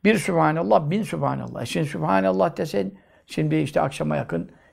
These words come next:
iftara yakın, Sübhanallah bihamdi, Sübhanallah bihamdi, yüz kere te-, Sübhanallah bihamdi okunmalı. E, Sübhanallah temlevül mizan. Mizanı dolduruyor. Mizan ne kadar?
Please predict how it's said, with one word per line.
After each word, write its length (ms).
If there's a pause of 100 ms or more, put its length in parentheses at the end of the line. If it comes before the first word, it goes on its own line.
(100)
iftara 300
yakın, 140
Sübhanallah 760
bihamdi, 400
Sübhanallah 680
bihamdi, 220
yüz 180
kere 280
te-, 180
Sübhanallah 640
bihamdi 300 (340)
okunmalı. 440 (400)
E, 100
Sübhanallah 680 (240)
temlevül 520
mizan. 420 (760)
Mizanı 380
dolduruyor. 580 (1600)
Mizan 400
ne 80
kadar? 360